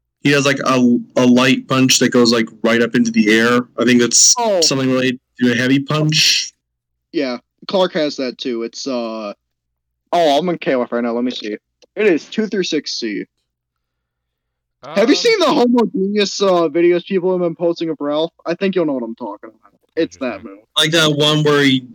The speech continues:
Speaker 1: complete-, where his punch completely beats out a round square super from, I think it was either Chizuru or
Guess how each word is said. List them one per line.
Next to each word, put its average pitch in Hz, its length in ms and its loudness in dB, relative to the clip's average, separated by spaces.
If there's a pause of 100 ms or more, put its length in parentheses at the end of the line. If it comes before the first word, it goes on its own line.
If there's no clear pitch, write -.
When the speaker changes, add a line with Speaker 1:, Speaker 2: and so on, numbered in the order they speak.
Speaker 1:
complete-, 139 580 4 (100)
where 131 260 2
his 127 180 0
punch 131 300 -2
completely 123 560 4 (220)
beats - 380 4
out 123 440 0
a 127 80 4
round 120 260 2
square - 320 -2
super 120 260 0
from, 123 280 2
I 117 100 0
think 127 160 2
it 127 60 4
was 120 100 4
either 117 480 -2 (1300)
Chizuru 139 840 2
or 117 640 -2